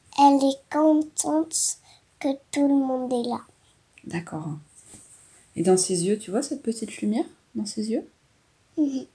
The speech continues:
Speaker 2: À ton avis, ça, ça veut dire quoi ?
Speaker 1: Ça veut dire qu'elle a du blanc.
Speaker 2: <laughs> Et le blanc ?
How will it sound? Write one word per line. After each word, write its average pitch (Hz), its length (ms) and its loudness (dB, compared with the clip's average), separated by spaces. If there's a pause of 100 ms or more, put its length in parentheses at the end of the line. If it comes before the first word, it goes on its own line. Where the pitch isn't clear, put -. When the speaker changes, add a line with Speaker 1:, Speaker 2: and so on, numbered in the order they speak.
(100)
Speaker 2:
À - 40 -14
ton 175 200 -4
avis, 170 280 2
ça, - 180 -6 (400)
ça - 160 -12
veut 147 100 -8
dire 151 220 -8
quoi ? 143 240 -12 (800)
Speaker 1:
Ça 294 340 8
veut 285 200 8
dire 339 260 8
qu'elle 285 280 2
a 277 160 8
du 285 420 4
blanc. 226 260 0 (840)
Speaker 2:
<laughs> - 0 - (880)
Et 175 120 -2
le 170 100 -2
blanc ? 165 320 -2